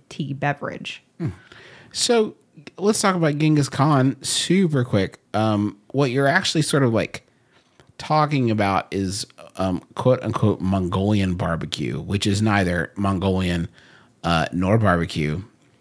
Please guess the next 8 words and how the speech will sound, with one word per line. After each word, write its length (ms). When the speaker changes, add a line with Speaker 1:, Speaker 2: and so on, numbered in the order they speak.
Speaker 2:
Uh, 540
it's 260
served 300
on 80
the 80
big, 520
uh, 200
round, 640